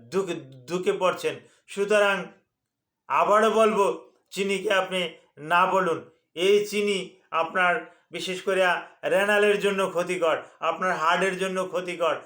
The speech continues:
আপনার প্রত্যেকটা অর্গানের জন্য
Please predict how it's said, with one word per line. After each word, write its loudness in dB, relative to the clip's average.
আপনার -2
প্রত্যেকটা 0
অর্গানের 2
জন্য -2